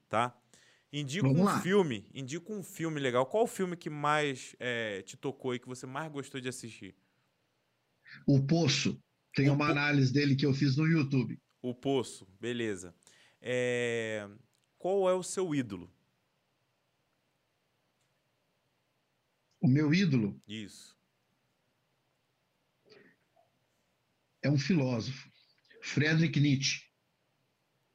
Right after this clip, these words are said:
Speaker 1: E-, ele é alemão?
Speaker 2: Alemão.
Speaker 1: Alemão, já ouvi falar. É, um lugar, um lo-, um lugar que você quer conhecer, tem desejo de conhecer?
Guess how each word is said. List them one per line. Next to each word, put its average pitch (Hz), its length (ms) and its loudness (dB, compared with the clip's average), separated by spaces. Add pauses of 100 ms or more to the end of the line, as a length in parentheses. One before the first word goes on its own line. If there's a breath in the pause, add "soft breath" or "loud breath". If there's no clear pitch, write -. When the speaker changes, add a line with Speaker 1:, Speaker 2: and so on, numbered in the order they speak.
(840)
Speaker 1:
E-, 127 200 -8
ele 135 140 -2
é - 40 4
alemão? 131 460 0 (1400)
Speaker 2:
Alemão. 123 540 2
Speaker 1:
Alemão, 101 460 -10
já 107 100 -6
ouvi 113 160 -6
falar. 95 280 -8 (500 soft breath)
É, 110 800 -2 (420)
um 165 180 -4
lugar, 156 420 0
um 170 320 -10
lo-, 160 280 -6 (320)
um 269 140 -16
lugar 170 300 -4
que 170 100 -12
você 165 240 -8
quer 151 460 -10
conhecer, 147 420 -12
tem 135 160 -12
desejo 131 320 -6
de 123 60 -16
conhecer? 113 500 -6